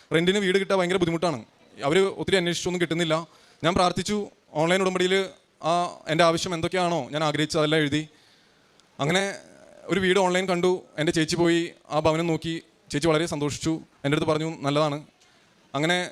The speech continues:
ഞങ്ങൾക്ക് പേ ചെയ്യാൻ പറ്റുന്ന ആ, ആ ഒരു, ആ, പേയ്മെന്റ് ചെയ്യാൻ പ-, അഫോർഡ് ചെയ്യാൻ പറ്റുന്ന രീതിയിലുള്ള ഒരു ഭവനം എനിക്ക് അവിടെ ലഭിക്കുകയുണ്ടായി. അത്, ആ, അതുവഴി അടുത്ത കാര്യം എന്താണെന്ന് വെച്ച് കഴിഞ്ഞാൽ, ഞാൻ പറഞ്ഞല്ലോ,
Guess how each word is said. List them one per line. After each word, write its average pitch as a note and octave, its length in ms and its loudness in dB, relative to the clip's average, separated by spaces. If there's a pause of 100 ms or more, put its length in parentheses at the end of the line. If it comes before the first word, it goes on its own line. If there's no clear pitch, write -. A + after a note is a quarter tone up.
ഞങ്ങൾക്ക് F3 520 0 (180)
പേ F3+ 120 2
ചെയ്യാൻ F#3+ 220 0
പറ്റുന്ന F#3+ 480 -2 (1600)
ആ, G#2 180 -10
ആ - 80 4
ഒരു, F#3+ 440 2
ആ, D#3 220 -2
പേയ്മെന്റ് E3+ 440 -4 (300)
ചെയ്യാൻ F3 220 0
പ-, F3 140 2
അഫോർഡ് F#3+ 260 2
ചെയ്യാൻ G#3+ 180 0
പറ്റുന്ന G3+ 220 0
രീതിയിലുള്ള F#3+ 380 2
ഒരു G3 80 2
ഭവനം F3+ 280 0
എനിക്ക് F3+ 300 -6 (220)
അവിടെ D#3 140 0
ലഭിക്കുകയുണ്ടായി. E3 580 0 (600)
അത്, F#3 260 0
ആ, - 640 -6
അതുവഴി G3 440 0
അടുത്ത D#3+ 220 -2
കാര്യം G3 180 2
എന്താണെന്ന് F#3+ 240 -2
വെച്ച് E3+ 120 -8
കഴിഞ്ഞാൽ, F#3 380 -6
ഞാൻ E3+ 100 0
പറഞ്ഞല്ലോ, F3 440 2